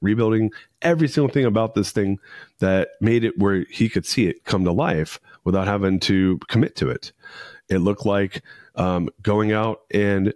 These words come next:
starting to meet with folks that he wanted to introduce us to, and having those conversations. It looked like meeting with the team and really putting together our thesis and,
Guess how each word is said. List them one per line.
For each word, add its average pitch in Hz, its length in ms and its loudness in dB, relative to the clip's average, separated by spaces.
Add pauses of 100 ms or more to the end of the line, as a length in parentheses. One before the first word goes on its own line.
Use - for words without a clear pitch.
starting 98 320 0
to 101 60 2
meet 123 220 0
with 117 260 -2 (280)
folks 131 240 -2
that 127 140 0
he 151 100 2
wanted 131 300 2
to 85 100 2
introduce 78 380 2
us 65 160 -2
to, 57 320 -6 (240)
and 85 120 -2
having 101 200 0
those 120 160 0
conversations. - 840 -2 (380)
It 87 100 0
looked 95 220 -2
like 110 200 -2
meeting 85 320 2
with 123 100 2
the 123 80 -4
team 156 360 0
and 73 160 -2 (200)
really 104 380 2 (220)
putting 117 260 0
together 117 340 2
our 113 80 0
thesis 131 560 0
and, 78 180 -2